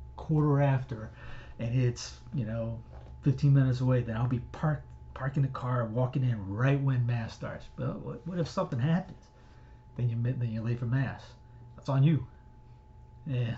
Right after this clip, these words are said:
that's, yeah, enough of the excuses. Leave five, ten, fifteen minutes. Give yourself some time. You can do that for all kinds of things. But, uh, also focus.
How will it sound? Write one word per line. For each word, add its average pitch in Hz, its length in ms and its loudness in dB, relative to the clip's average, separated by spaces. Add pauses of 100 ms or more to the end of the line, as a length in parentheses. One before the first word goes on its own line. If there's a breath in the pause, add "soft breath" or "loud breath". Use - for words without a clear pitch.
(100)
that's, - 280 -10 (480 loud breath)
yeah, 120 240 -2 (120)
enough 127 280 2
of 135 60 -4
the 120 60 2
excuses. 127 460 -2 (260)
Leave 110 200 0
five, 123 380 -2
ten, 123 380 -2
fifteen 131 400 2
minutes. 127 300 2
Give 147 180 2
yourself 175 280 -2
some 160 100 -8
time. - 300 -8 (960 loud breath)
You 113 80 0
can 110 140 0
do 101 120 -2
that 107 100 -4
for 98 120 -4
all 107 140 -2
kinds 127 380 2
of 95 100 -8
things. - 260 -14 (1120)
But, 143 160 8
uh, 135 240 8
also 175 320 2
focus. - 600 -4